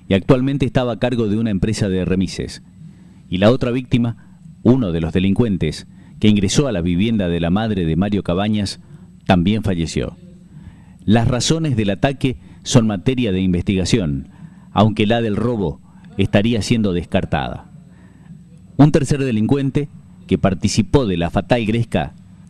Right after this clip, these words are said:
todavía se encuentra prófugo. De acuerdo al informe policial, la fuerza tomó conocimiento del hecho pasada las siete de la mañana. El violento ataque se produjo en la vivienda familiar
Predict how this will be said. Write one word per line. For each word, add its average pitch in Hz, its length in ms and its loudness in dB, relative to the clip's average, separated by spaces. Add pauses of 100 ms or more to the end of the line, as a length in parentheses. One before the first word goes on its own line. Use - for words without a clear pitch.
todavía 110 480 2
se 107 100 0
encuentra 95 400 0
prófugo. 71 540 -6 (1000)
De 98 100 4
acuerdo 135 380 2
al 123 100 -2
informe 117 380 -2
policial, 113 500 -2 (480)
la 165 140 -2
fuerza 135 300 2
tomó 135 220 0
conocimiento 117 640 0
del 98 140 0
hecho 110 240 0
pasada 113 440 -2
las 101 140 -4
siete 104 240 0
de 90 140 0
la 85 80 0
mañana. 78 460 -2 (680)
El 101 160 4
violento 131 460 0
ataque 120 480 -2 (240)
se - 160 2
produjo 127 460 0
en 117 60 -2
la 104 80 0
vivienda 107 400 0
familiar 117 600 0